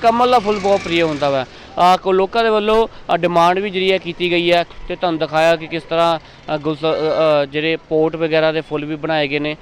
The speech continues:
ਉਹਨਾਂ ਨੂੰ ਲੈ ਕੇ ਮੰਦਿਰਾਂ ਵਿੱਚ ਸਜਾਇਆ ਜਾਏਗਾ ਤੇ ਉਸ ਤੋਂ ਬਾਅਦ ਪੂਜਾ ਆਪਣੇ ਘਰ ਦੇ ਵਿੱਚ ਉਹਨਾਂ ਦੇ ਵੱਲੋਂ ਕੀਤੀ ਜਾਵੇਗੀ।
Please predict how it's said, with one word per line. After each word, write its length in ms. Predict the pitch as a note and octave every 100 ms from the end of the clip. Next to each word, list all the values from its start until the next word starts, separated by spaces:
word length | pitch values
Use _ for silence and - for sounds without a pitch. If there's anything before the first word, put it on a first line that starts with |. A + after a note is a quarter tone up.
| - -
ਉਹਨਾਂ 200 | E3+ F3
ਨੂੰ 100 | F3+
ਲੈ 140 | E3 D#3+
ਕੇ 160 | E3
ਮੰਦਿਰਾਂ 380 | E3 D#3 D3 D#3+
ਵਿੱਚ 160 | D#3 D#3
ਸਜਾਇਆ 380 | D3+ C#3 C#3+ D#3
ਜਾਏਗਾ 300 | D#3+ D#3 D#3+
ਤੇ 120 | D#3
ਉਸ 80 | C#3+
ਤੋਂ 160 | D3+
ਬਾਅਦ 160 | C#3+ C#3
ਪੂਜਾ 340 | C#3+ C3 C#3+
ਆਪਣੇ 280 | D3 - C#3
ਘਰ 180 | C#3 B2
ਦੇ 120 | A#2+
ਵਿੱਚ 220 | A#2+ C3+
ਉਹਨਾਂ 260 | D3 B2+ B2+
ਦੇ 60 |
ਵੱਲੋਂ 280 | B2 A#2+ F3 A#3+ - -
ਕੀਤੀ 240 | G#3 F3 D3
ਜਾਵੇਗੀ। 420 | B2+ A2 G#2